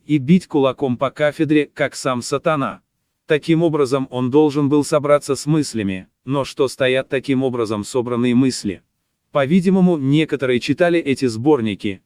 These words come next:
и им понравились их рекомендации. Другой вид гротеска произнесения проповеди — это чрезмерная старательность.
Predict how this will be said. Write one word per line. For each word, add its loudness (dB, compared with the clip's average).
и 2
им 2
понравились -2
их -4
рекомендации. -4
Другой 4
вид 4
гротеска 0
произнесения 2
проповеди — 0
это 2
чрезмерная 0
старательность. -6